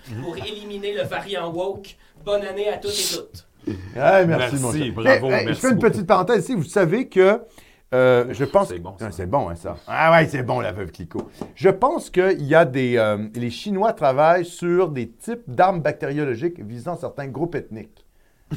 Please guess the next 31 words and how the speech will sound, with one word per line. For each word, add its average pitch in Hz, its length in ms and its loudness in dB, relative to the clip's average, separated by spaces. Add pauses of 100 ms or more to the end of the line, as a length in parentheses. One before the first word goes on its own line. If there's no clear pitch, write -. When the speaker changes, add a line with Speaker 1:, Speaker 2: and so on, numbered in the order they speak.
(100)
Speaker 3:
Ah, 349 440 8
vous 226 60 2
avez 269 80 2
des 196 160 2
frissons, 226 460 0
hein, 214 80 2
moi 196 100 -2
aussi, 196 180 -4
ça 175 120 -2
me 165 60 -2
donne 170 100 -2
des 147 100 -2
frissons. 143 360 -8 (220)
Juste 262 260 0
le 196 120 4
dire, 202 200 0
je 165 40 -2
me 156 60 -4
dis, 123 100 -6
wow, 147 560 2 (420)
les 123 120 -4
Chinois 208 600 4
qui, 160 240 -4
donc, 139 280 0
euh, 113 480 0
c'est - 80 -8
pour 170 140 6
vous 175 100 2
dire, 214 240 6
hein. 208 140 2 (340)
Donc, 170 180 4